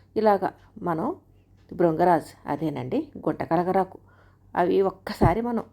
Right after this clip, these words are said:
చిన్న మొక్క తెచ్చుకుని వేసుకున్నాం అనుకోండి, ఇలాగా కలుపులాగా వచ్చేస్తూ ఉంటాయన్నమాట ఆ మొక్కలు. ఉమ్, మనం కొంచెం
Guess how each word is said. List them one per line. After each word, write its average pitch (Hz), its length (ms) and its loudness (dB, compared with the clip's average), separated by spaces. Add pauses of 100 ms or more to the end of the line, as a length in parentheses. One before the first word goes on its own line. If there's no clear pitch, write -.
(460)
చిన్న 220 260 0
మొక్క 185 240 -2
తెచ్చుకుని 233 380 -2
వేసుకున్నాం 202 440 0
అనుకోండి, 190 480 -2 (300)
ఇలాగా 185 320 2
కలుపులాగా 226 720 2
వచ్చేస్తూ 240 460 -2
ఉంటాయన్నమాట 226 480 -2 (220)
ఆ 196 80 0
మొక్కలు. 196 320 -2 (560)
ఉమ్, 330 280 0
మనం 254 140 -4
కొంచెం 269 460 -2